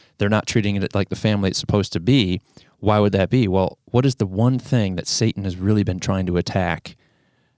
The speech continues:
you know, that you can see, uh, uh, very abundantly in the world today, and especially in this country, is the family unit, the family structure. That is under attack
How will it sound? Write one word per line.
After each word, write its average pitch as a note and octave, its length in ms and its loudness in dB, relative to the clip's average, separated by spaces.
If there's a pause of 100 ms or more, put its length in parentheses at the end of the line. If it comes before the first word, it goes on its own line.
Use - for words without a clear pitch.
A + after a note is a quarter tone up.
you G2+ 120 -2
know, E2+ 220 -4
that G2+ 260 -2
you A2 60 4
can - 120 -6
see, A2 320 2 (120)
uh, F2+ 340 -2 (260)
uh, F2+ 60 -10 (340)
very G#2+ 180 4
abundantly F#2+ 580 2
in F2+ 80 -2
the F2+ 80 -2
world F#2 220 2
today, F#2 180 -2
and F#2 100 -2
especially F#2 360 0
in F2+ 80 0
this C3 160 4
country, - 400 -4
is F2+ 220 0
the F2+ 80 -6
family F#2 500 -2
unit, F2+ 340 -2
the - 60 -14
family F#2 380 -6
structure. - 600 -2 (460)
That A#2 120 4
is C3 180 4
under G#2+ 240 0
attack - 760 -2